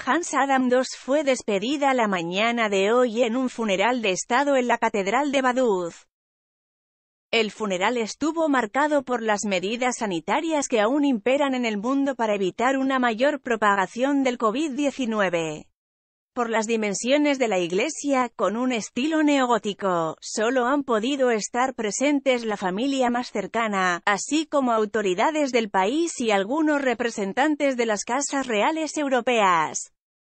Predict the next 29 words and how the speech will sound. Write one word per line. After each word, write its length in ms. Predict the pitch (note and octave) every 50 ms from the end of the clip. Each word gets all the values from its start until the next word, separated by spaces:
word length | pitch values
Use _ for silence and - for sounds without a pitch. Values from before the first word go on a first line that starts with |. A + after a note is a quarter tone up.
| _ _ _ _ _ _ _ _ _ _ _ _ _ _ _ _ _ _ _
En 200 | - B3+ B3+ B3
el 160 | B3 A#3+ A#3 -
templo 400 | A3+ A#3 C4+ B3+ B3 A#3+ A#3 A#3
estuvieron 720 | A#3 A3+ A3 - A3 G3 F3 F#3+ A#3+ C#4 D4+ C#4 B3+ A3
presentes 680 | B3 G#3+ G#3 - - C4+ D4+ C#4+ C4+ - C4 B3 A#3
la 140 | A3+ G#3+ G3+
princesa 640 | G3+ G3+ F#3+ F3+ F3 - - D#4 E4+ - - C#4+ B3
Carolina 480 | - G#3 F#3+ F3+ E3+ G#3+ C#4+ D#4 D4
de 120 | A#3+ A3 G#3+
Mónaco 520 | A3 B3 C#4+ C#4+ C#4 C4+ B3+ - B3 A#3
y 80 | A3 G#3+
la 140 | G3 F3+ F3+
reina 440 | - G3 A3+ C#4 C#4 C4+ B3+ A3+
emérita 420 | G#3 G3 G3+ A#3+ D4 D#4+ C#4+ D#4 C#4+
de 140 | D4 C#4 B3
España, 720 | A3 - - B3 A3 G#3 G3 F#3 F#3 F3+ F3 F3 - -
doña 460 | - G3 G#3 G#3+ G#3 G3+ G3+ G3 F#3+ -
Sofía, 600 | - C4 A3 G3+ - A#3+ A3 F#3+ E3+ E3 D#3+ D#3+
quien 260 | - - A#3 A3 G#3 G3+
se 140 | - B3
veía 380 | A3+ G#3+ G3 G3 A#3 B3+ C4 B3+
visiblemente 880 | B3+ A3 G3 - - D#4 E4+ D4+ C#4+ C#4 B3 B3+ D4+ D#4+ D#4 D4 C#4 B3
dolida 440 | B3 A3+ G#3+ B3+ D#4 D4 C#4+ C4+
en 120 | C4 C4 A#3+
la 140 | A#3 G#3+ G3+
primera 500 | - G#3+ G3+ F#3 G#3 C4 E4 E4 C#4+ -
fila 380 | - C4 C#4 D4+ D4 D4 C4+
del 180 | A#3+ A#3+ A#3 A3+
lugar. 560 | A3 A3 G#3+ A3+ A3+ G3 E3 D3 G#2+ - _